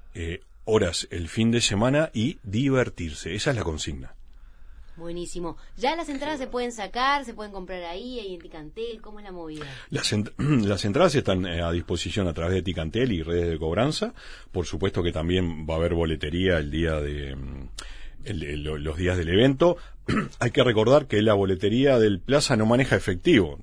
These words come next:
Speaker 1: Ta-, hoy cada vez son menos lo que ma-, lo, lo que se maneja, <laughs> lo que se maneja en efectivo, pero hay que acordarse de que las boleterías de, de la Antel Arena no manejan efectivo,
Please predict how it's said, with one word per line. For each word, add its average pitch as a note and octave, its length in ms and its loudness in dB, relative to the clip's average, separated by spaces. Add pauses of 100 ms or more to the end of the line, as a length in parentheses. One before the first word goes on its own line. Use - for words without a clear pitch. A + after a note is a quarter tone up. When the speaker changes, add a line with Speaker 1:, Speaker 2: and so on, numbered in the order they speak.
(140)
Speaker 1:
Ta-, G2 180 -6 (160)
hoy E3 320 2 (200)
cada C3 200 6
vez C#3+ 100 6
son A2 160 2
menos A2+ 220 6
lo F2+ 80 2
que F2+ 80 0
ma-, F2+ 160 2
lo, F2 160 0
lo F2 180 0
que F2 100 -2
se - 120 -4
maneja, G2 480 0 (180)
<laughs> - 180 -14
lo F#2+ 120 2
que F#2+ 60 4
se G2+ 100 0
maneja A#2+ 240 4
en A2 60 8
efectivo, B2+ 540 6
pero F#2+ 200 0
hay G2 80 2
que A2 80 2
acordarse G2+ 540 2
de F2+ 200 0
que G2 260 0
las E2+ 240 -4
boleterías E2 600 -4
de, D2+ 320 -6 (360)
de D#2 100 -6
la D#2+ 80 -4
Antel D#2+ 200 -4
Arena F#2 260 0
no D#2 120 -2
manejan E2 320 -4
efectivo, F3+ 420 -2